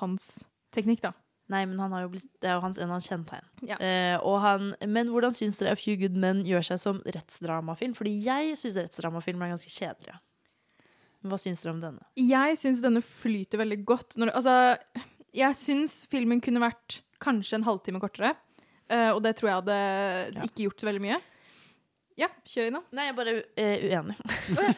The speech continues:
Speaker 1: ja, nei.
Speaker 2: <laughs> Eh, fordi, eh, det jeg liker skikkelig godt med denne filmen her, er at de må bruke en time eller halvannen time på at Tom Cruise skal skjønne at han skal skjerpe seg.
Speaker 1: Ja,
Speaker 2: Fordi
Speaker 1: det er veldig sant.
Speaker 2: han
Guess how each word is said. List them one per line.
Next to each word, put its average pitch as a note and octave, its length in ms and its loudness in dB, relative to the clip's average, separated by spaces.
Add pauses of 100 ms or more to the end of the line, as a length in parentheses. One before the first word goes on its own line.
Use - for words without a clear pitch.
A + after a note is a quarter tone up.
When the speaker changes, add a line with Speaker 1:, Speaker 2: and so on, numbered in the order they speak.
Speaker 1:
ja, E4+ 100 0 (160)
nei. C#4 100 0
Speaker 2:
<laughs> B3 60 2 (240)
Eh, B3+ 60 0
fordi, A#3+ 260 0 (200)
eh, A3 140 2
det G#3 120 0
jeg G#3+ 120 0
liker G#3+ 180 -8
skikkelig - 360 -8
godt F3+ 160 -4
med F#3 60 -2
denne F3 60 -2
filmen F3+ 220 0
her, B3+ 220 2
er E3+ 240 4
at - 200 -4 (180)
de F#3+ 200 -4
må G#3 260 4
bruke A#3+ 220 0
en F#3+ 100 -2
time G3+ 380 -4 (480)
eller G3+ 140 4
halvannen G3 360 2
time F#3+ 340 -6
på F#3+ 180 0
at G3 100 0
Tom F#3+ 160 -6
Cruise F3+ 200 -6
skal G3 100 -6
skjønne F3 280 -4
at - 100 -12
han E3+ 100 -10
skal - 160 -14
skjerpe F#3+ 160 -6
seg. G#3 180 -4 (540)
Speaker 1:
Ja, A#3+ 140 4
Speaker 2:
Fordi A#3+ 240 4
Speaker 1:
det C4 80 2
er B3+ 140 2
veldig A3+ 200 -6
sant. G#3 140 0
Speaker 2:
han C#4 140 6